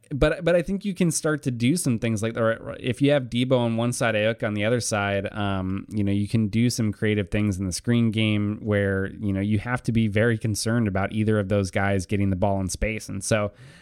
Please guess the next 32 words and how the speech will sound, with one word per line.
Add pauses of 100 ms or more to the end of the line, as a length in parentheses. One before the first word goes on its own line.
(220)
um,
yeah,
I
expect
them
to
be,
if
they,
if
they
have
Debo
and
Ayuk
out
there,
and
especially
Kittle,
I,
I
expect
them
to
be
pretty
creative
offensively
to
try
to